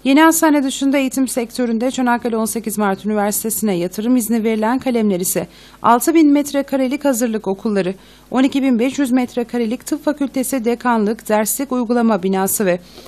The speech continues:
iki bin beş yüz metrekarelik kütüphane ek binası bulunuyor. Bu üç kalem için on dört milyon beş yüz bin lira ayrılmış durumda. Ancak eğitim fakültesi için yaklaşık dört bin metrekarelik ek bina,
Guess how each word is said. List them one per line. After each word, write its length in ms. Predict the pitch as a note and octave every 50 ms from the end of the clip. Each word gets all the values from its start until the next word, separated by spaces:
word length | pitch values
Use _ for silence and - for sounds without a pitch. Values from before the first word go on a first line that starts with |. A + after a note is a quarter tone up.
| - -
iki 220 | - G#3+ - - B3
bin 180 | C4+ C4 A#3
beş 220 | A3 C4 D4 - D4
yüz 120 | C#4+ A#3+
metrekarelik 800 | B3 A#3 A#3 - - A#3 A#3 A#3 A#3 A3 A3 G3+ G3+ A3+ - -
kütüphane 520 | - - - G#3 - A#3+ A3+ A3 A#3+ C4
ek 120 | D4+ D4 -
binası 380 | C4+ B3 A#3 A3 G#3+ - - G3+
bulunuyor. 460 | G#3+ G#3 G#3+ G#3+ G3 E3+ F3 - - - - - - - - - - - -
Bu 100 | A3+ D4
üç 160 | D#4+ - -
kalem 280 | - E4+ D4+ D#4+ D4
için 220 | D#4 - - E4+ F4
on 200 | E4+ E4 D#4+ D4
dört 240 | D#4 D4+ C#4+ - -
milyon 380 | D4 C4+ C4+ C4+ C#4+ D4+ C4+
beş 200 | D4 D4 C4 -
yüz 160 | C#4+ B3+ A3+
bin 140 | B3 C4 B3
lira 160 | B3+ C4 D#4+
ayrılmış 460 | E4+ E4 D4+ D4 C4+ B3+ A#3 - - -
durumda. 380 | A#3 A3 A3 G#3+ F#3+ G3+ - - - - - - - - -
Ancak 420 | A3 A#3 A3+ G3+ G#3 F#3 F3+ - G#3+
eğitim 260 | G#3 G3 - C4 C#4
fakültesi 580 | - C4 A#3 - A3 G#3 - G#3+ G3+ - A3
için 240 | G#3 G3 - G3 F3
yaklaşık 640 | F3+ - - A3+ A3 - G#3+ - - G#3 G3+ - -
dört 200 | C4 D4+ C#4+ -
bin 140 | C#4+ C4
metrekarelik 640 | A#3+ A3 A#3 A3+ - B3+ A#3 - A#3+ A3 F#3+ F3+ F3+ -
ek 220 | G#3 A3 - -
bina, 240 | A3+ G3+ F3 E3+